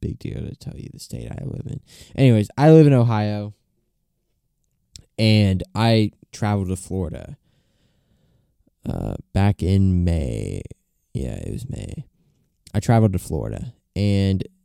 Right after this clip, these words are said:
masks were still required here where I live, but in Florida they weren't. So it was, it was nice not having to wear a mask anywhere I went.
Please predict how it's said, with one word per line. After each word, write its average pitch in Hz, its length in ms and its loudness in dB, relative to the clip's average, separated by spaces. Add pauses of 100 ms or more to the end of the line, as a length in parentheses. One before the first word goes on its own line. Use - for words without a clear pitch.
(880)
masks 127 400 2
were 135 100 4
still 127 240 0
required 107 540 2
here 104 420 -8
where - 180 -10
I 53 100 -10
live, 50 440 -12 (640)
but 92 140 2
in 87 100 -2
Florida 143 400 8
they 98 160 6
weren't. 107 500 0
So 107 220 4
it 110 140 6
was, 104 260 0
it - 120 -8
was 101 140 -4
nice 110 340 0
not 104 100 0
having 101 120 0
to 101 80 2
wear 98 140 4
a - 20 0
mask 104 380 2
anywhere 92 300 2
I 87 120 0
went. 87 400 -2